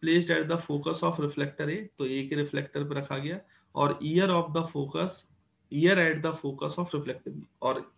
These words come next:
बी के रिफ्लेक्टर focus पर आपने ईयर रख दिया, है ना, मतलब अपने कान रख दिए, वहां पे खड़े हो गए आप।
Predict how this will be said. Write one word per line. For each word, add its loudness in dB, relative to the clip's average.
बी 0
के 4
रिफ्लेक्टर -2
focus -2
पर 4
आपने 2
ईयर 8
रख -2
दिया, -8
है -6
ना, -8
मतलब -4
अपने -4
कान -2
रख -4
दिए, -10
वहां 0
पे 0
खड़े 4
हो 4
गए -4
आप। -12